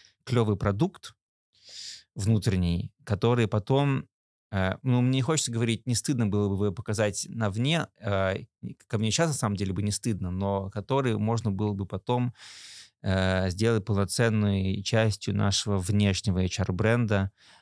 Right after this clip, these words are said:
Э, хотя я знаю, допустим, что н-, н-, бывший H R-директор компании,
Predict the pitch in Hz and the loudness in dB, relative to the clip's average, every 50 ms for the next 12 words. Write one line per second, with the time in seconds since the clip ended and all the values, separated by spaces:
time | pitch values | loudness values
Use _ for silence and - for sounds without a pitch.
0 | _ _ - 110 101 98 95 - 101 - - 104 104 107 104 98 98 113 110 110 | _ _ -2 0 0 2 2 0 0 2 2 2 4 4 2 2 2 4 4 4
1 | 104 101 101 101 - 107 - - 98 92 - - - 98 98 98 98 - - - | 4 2 2 0 -2 -4 -2 -2 -2 -2 -2 0 0 0 2 2 0 -2 -2 -4
2 | - - 110 104 95 90 107 107 95 95 - - 104 101 101 107 - 107 101 98 | -6 -2 -2 -2 0 0 0 -2 0 0 0 0 2 2 0 0 0 0 0 0
3 | 101 107 113 110 - - 117 95 - 104 92 87 104 98 98 98 95 92 92 92 | 0 0 0 0 0 -4 -6 -6 -4 -4 -2 0 0 0 2 2 2 0 0 -2
4 | 90 | -4